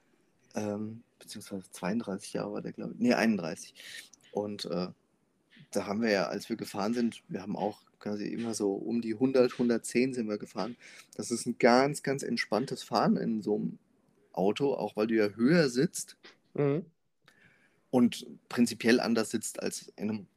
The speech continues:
Speaker 1: ähm, P K W. Das ist total angenehm und viel mehr brauchst du auch nicht. Und ich,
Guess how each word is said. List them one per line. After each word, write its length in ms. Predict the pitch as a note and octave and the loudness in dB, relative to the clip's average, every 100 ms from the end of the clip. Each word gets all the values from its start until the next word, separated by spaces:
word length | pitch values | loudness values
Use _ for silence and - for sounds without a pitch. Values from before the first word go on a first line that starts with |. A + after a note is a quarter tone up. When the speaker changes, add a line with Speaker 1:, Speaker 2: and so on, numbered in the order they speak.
| _ _ _ _ _ _ | _ _ _ _ _ _
Speaker 1:
ähm, 580 | G#2+ G2 G2 F2+ F2+ G2 _ | -4 -2 -2 -4 -4 -10 _
P 180 | B2 B2 | 4 4
K 160 | B2 F#2+ | 4 0
W. 220 | A2+ F#3 _ _ _ _ _ _ _ _ _ _ _ _ - | 0 -2 _ _ _ _ _ _ _ _ _ _ _ _ -8
Das 140 | F#2+ | -6
ist 180 | A2 - | -4 -6
total 340 | C3 C3+ D3 | -6 -2 0
angenehm 460 | - D3+ C#3 A2 G#2+ | 0 0 2 2 2
und 240 | G#2 A2 | -2 -6
viel 400 | - - - C3+ | -8 -18 -6 0
mehr 180 | C3+ C3 | 6 8
brauchst 280 | A#2 A#2 C3+ | 8 4 2
du 40 | G#2 | 0
auch 80 | |
nicht. 260 | G#2+ A2+ - | 0 -4 -6
Und 180 | G#2+ G#2 | -6 -6
ich, 340 | G#2+ - - | -6 -8 -10